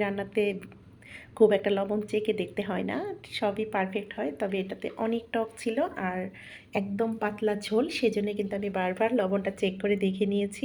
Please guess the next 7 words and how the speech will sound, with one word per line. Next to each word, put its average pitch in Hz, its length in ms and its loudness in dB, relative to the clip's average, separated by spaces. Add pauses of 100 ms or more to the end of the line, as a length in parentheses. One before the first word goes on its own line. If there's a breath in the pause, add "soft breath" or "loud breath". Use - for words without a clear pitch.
(120)
ইনশাআল্লাহ, 208 440 10 (180)
রেসিপিটা 254 460 8 (220)
এতটা 269 380 8
সুস্বাদু 233 460 6
হয় 233 200 8
কি 220 160 6
বলবো, 226 220 8